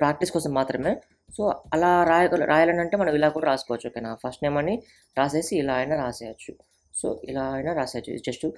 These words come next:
మనం ప్రాక్టీస్ కోసం అన్నట్టు, మనకు వేరియబుల్స్ ఇలా డిక్లేర్ చేయాలని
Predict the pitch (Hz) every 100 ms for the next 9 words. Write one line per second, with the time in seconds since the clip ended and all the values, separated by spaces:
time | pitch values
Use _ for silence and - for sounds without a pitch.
0 | _ _ 135 135 135 135 139 160 - 131
1 | 120 113 123 120 123 135 147 160 139 131
2 | 123 135 131 131 123 123 180